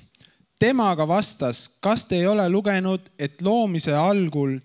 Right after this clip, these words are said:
tegi looja inimese meheks ja naiseks? Ja ütles, seepärast jätab mees oma isa ja ema ning hoiab oma naise poole ja need kaks saavad üheks.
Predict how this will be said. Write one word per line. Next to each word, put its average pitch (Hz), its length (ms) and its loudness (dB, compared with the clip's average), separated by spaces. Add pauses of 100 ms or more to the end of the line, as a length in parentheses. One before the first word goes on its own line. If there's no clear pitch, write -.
(100)
tegi 165 280 0
looja 185 360 2
inimese 165 460 -4
meheks 160 480 -4
ja 143 80 -6
naiseks? 156 680 -6 (640)
Ja 165 100 4
ütles, 180 640 -2 (120)
seepärast 214 640 0
jätab 208 280 0
mees 202 340 0
oma 160 220 -2
isa 202 460 0
ja 151 200 0
ema 180 480 0
ning 143 200 -6
hoiab 170 420 2
oma 160 220 -2
naise 170 400 -2
poole 123 480 -4 (320)
ja 170 200 0
need 214 280 0
kaks - 320 -2
saavad 151 320 -2
üheks. 160 560 -4